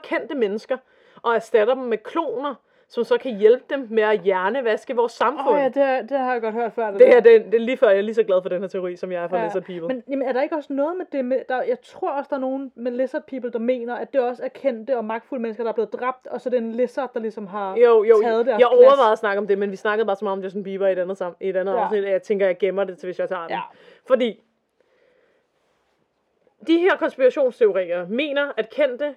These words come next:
Speaker 1: kloner er afsløret af internettet. Og, så at, og der er blandt andet sådan nogen som, øhm, Beyoncé,
Speaker 2: Mhm.
Speaker 1: Eminem, Al Rocker og mange flere skulle være,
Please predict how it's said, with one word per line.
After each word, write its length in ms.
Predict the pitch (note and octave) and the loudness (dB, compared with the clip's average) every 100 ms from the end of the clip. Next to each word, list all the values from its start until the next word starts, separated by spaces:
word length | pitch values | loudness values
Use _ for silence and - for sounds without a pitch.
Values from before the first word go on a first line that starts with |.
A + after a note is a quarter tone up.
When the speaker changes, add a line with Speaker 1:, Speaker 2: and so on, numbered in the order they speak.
| _ | _
Speaker 1:
kloner 400 | - C#4+ A#3+ C4+ G#3 | -4 0 0 -2 -2
er 100 | G3 | 0
afsløret 600 | G3 G#3+ B3 A3 G#3+ A3 - | 0 -2 0 0 0 -4 0
af 120 | C4+ | 2
internettet. 520 | C4 B3 A3 E3+ E3 - _ _ - | 2 2 0 0 -4 -8 _ _ -4
Og, 120 | A3 | 2
så 240 | A#3 G3 F#3 | 4 4 2
at, 180 | G3+ G3 | -4 -2
og 180 | - G#3+ | -6 -2
der 60 | C#4 | 2
er 100 | C4+ | 2
blandt 260 | A#3+ G3+ F#3 | 0 0 -2
andet 240 | F3+ G3+ | -4 -6
sådan 160 | - F#3 | -6 -8
nogen 160 | F3+ | -8
som, 300 | - F3+ E3 | -6 -8 -6
øhm, 340 | E3 - - E3+ - | -10 -12 -20 -20 -4
Beyoncé, 360 | G3 E3+ G3 D#4+ F#4 _ _ _ _ | -2 -2 -6 -6 -8 _ _ _ _
Speaker 2:
Mhm. 320 | D4 A3+ A3+ G#3 | -16 -12 -4 4
Speaker 1:
Eminem, 520 | A3+ F#3+ F3 A3 F4 - _ _ _ _ - | 4 4 -2 -2 -4 -10 _ _ _ _ 0
Al 180 | A3 G3 | 2 4
Rocker 400 | G3 A3 A3 E4 - _ | 4 2 0 -6 -8 _
og 120 | A3 | -4
mange 260 | A3 G#3 A3+ | -2 -2 -4
flere 380 | - A3+ A3 A#3+ | -2 2 2 2
skulle 240 | - A#3 | -2 0
være, 320 | F#3+ F3+ F3+ | 2 0 -2